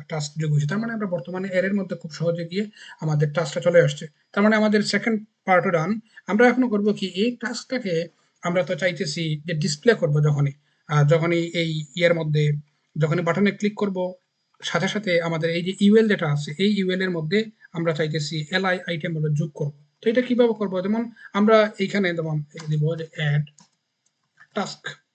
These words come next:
sorry, not add task, এখানে দিব ডিসপ্লে টাস্ক, আমরা দিলাম,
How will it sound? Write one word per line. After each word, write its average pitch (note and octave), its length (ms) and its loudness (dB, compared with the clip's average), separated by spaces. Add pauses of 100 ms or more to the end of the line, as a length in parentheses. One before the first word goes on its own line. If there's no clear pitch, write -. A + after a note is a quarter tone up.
(880)
sorry, F#3 200 0
not F#3 120 0
add F3+ 140 0
task, D3+ 240 -2
এখানে F3+ 200 0
দিব E3+ 140 -4
ডিসপ্লে D#3+ 380 -2
টাস্ক, D3 320 -6
আমরা D3 140 0
দিলাম, D3 200 2